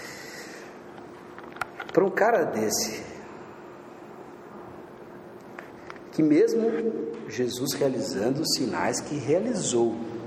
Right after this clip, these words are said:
não se converteu enquanto Jesus estava exercendo seu ministério público. Mas só depois da ressurreição é porque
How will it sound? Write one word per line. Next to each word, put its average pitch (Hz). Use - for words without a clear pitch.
não 170
se -
converteu 160
enquanto 160
Jesus 143
estava 151
exercendo 151
seu 160
ministério 156
público. 156
Mas 117
só -
depois 131
da 123
ressurreição 113
é 156
porque 139